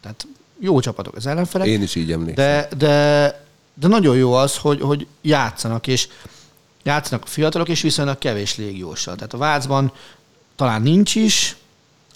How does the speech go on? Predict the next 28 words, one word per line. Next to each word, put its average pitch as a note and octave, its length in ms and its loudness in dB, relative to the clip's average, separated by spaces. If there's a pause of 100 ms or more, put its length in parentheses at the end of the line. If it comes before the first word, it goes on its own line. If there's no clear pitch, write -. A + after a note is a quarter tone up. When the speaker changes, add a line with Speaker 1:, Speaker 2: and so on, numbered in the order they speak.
(260)
Speaker 1:
a A#2+ 80 -4
Moson D3+ 340 2
Magyaróvárban C#3+ 560 2
meg C3 140 2
szerintem B2 640 -2 (520)
talán D#2+ 220 -12
három E2+ 500 -6
van B2+ 120 -4
összesen. C3 420 -6 (560)
És - 80 -18
ugye D#3+ 220 4
nem E3+ 160 2
megkerülve C#3+ 580 0
a A2+ 40 0
kérdés, A#2+ 300 -2
ugye A#2 120 -2
kérdezted A2+ 480 -6
a, G2 160 -6
a - 380 -14
Siófokot C#3+ 600 -4
is, E3 260 -2 (720)
ez A#2 100 -4
a C3 40 0
Besançon B2 560 0
egy G#2 220 -4 (160)
pillanatnyilag G#2+ 420 -4
jobb C#3 160 -6
csapat F3 520 -2